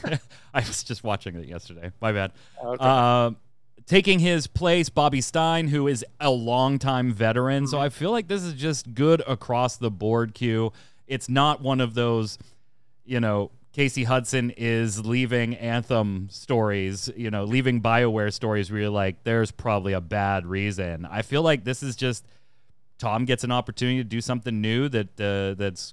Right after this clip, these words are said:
Speaker 1: gonna be beneficial. Guild Wars two is in a good place. It's got a veteran person coming in behind them. It just feels good all the way around for everybody.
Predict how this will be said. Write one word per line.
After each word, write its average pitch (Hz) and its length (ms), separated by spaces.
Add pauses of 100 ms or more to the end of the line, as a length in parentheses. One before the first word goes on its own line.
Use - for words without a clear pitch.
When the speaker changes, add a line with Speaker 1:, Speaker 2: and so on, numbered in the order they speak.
Speaker 1:
gonna 110 140
be 104 100
beneficial. 123 680
Guild 107 260
Wars 110 240
two 113 180
is 113 100
in 113 80
a 107 60
good 101 260
place. 147 600
It's 95 160
got 104 180
a 104 80
veteran 110 480
person 110 320
coming 113 280
in 110 120
behind 131 400
them. 160 240
It 139 100
just 156 240
feels 151 240
good 131 220
all 120 160
the 117 80
way 113 180
around 104 380
for 90 140
everybody. 90 560